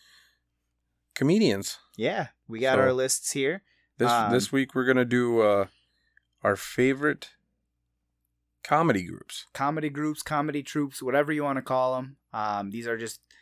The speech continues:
Speaker 2: groups of people that have gotten together to collaborate and make magic.
Speaker 1: Yeah.
Speaker 2: These guys are, are good at what they do, and they were good together. Um, some of 'em also did it separate. Not all of 'em, but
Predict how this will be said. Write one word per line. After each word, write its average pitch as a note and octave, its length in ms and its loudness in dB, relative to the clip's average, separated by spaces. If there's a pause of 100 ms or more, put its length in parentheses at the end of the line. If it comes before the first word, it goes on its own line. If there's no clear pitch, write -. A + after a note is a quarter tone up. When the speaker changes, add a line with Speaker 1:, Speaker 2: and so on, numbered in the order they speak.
(280)
Speaker 2:
groups F3 420 4
of F3+ 120 2
people D#3 300 -4
that D3 160 4
have B2+ 140 -2
gotten C3 340 2
together B2+ 360 0
to - 160 -12
collaborate A#2+ 720 0
and A2 360 -4
make G#2+ 540 -6 (760)
magic. F2+ 560 -8 (300)
Speaker 1:
Yeah. - 260 -6 (160)
Speaker 2:
These A#2 160 -8
guys A#2 240 2
are, G#2+ 260 0
are G#2 160 -2
good C3+ 420 2
at C3+ 100 0
what B2+ 140 -2
they A2 140 -2
do, A2 380 -10 (320)
and A2 160 -4
they G#2+ 80 0
were G#2 160 -2
good G2+ 260 -2
together. A2+ 640 -4 (300)
Um, F#2+ 300 -2
some C3 180 0
of C3 120 -4
'em C3+ 300 -4 (400)
also G2+ 320 -4
did G#2 200 -4
it - 120 -6
separate. F3+ 500 0 (260)
Not B2+ 220 4
all B2 200 4
of C3+ 100 -6
'em, D#3 180 -4
but A#2+ 280 0